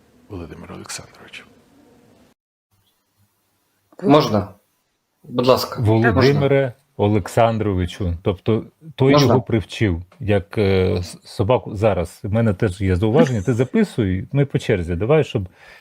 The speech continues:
Speaker 3: я не був тараторка. Я, це я ініціював подивитися його, е, виступ повністю. Тому що ви маєте робити свої висновки.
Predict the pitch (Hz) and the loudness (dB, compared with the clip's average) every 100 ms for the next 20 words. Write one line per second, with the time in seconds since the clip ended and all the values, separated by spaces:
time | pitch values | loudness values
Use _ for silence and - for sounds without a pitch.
0 | _ - 110 127 127 117 110 123 117 101 | _ -2 0 2 2 0 0 2 0 2
1 | 156 151 110 85 _ _ _ _ _ _ | 0 0 -2 -4 _ _ _ _ _ _
2 | - - - - - _ - 113 147 143 | -16 -16 -16 -20 -20 _ 2 6 4 2
3 | - 95 - 147 139 117 98 92 - 120 | -6 -16 -2 2 4 4 2 -4 -2 2
4 | 165 160 110 123 147 131 117 107 98 139 | 2 0 -2 -2 0 -2 0 2 2 2
5 | 135 - 98 95 - 107 107 113 - 90 | -2 -4 -2 -2 -4 -4 -2 -2 -4 -8
6 | - - 113 82 78 - 117 - _ _ | -12 -2 -2 -2 -10 -12 -20 -20 _ _
7 | _ _ - 101 98 113 110 147 143 123 | _ _ -2 0 0 0 0 2 2 2
8 | 120 104 113 127 107 - 107 104 101 90 | -2 -2 -2 -2 -4 -2 0 2 0 -2
9 | 95 85 - | -6 -8 -8